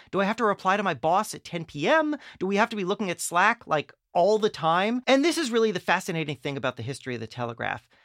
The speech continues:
Even as it brought people together in ways that were impossible before,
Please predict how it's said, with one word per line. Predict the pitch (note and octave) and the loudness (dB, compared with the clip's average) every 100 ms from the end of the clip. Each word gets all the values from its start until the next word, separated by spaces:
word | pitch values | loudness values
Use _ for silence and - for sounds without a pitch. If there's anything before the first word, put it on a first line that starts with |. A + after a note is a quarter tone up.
| _ _ | _ _
Even | B3 C#4+ D#4 C#4+ - | -2 0 0 0 -2
as | F3 | -4
it | E3+ | -6
brought | D3+ E3 E3 | 0 0 0
people | F3+ E3 E3 | -8 -8 -10
together | C#3+ C3 B2 B2+ | -4 -4 -2 -4
in | C3 B2 | -4 -6
ways | C#3 D3 C#3+ | -4 -4 -4
that | C#3 | -6
were | C3 | -6
impossible | B2+ A#2 - F#3 - A2 A2 | -8 -8 -8 -8 -6 -8 -10
before, | D3 - A#2 G2+ | -12 -10 -10 -10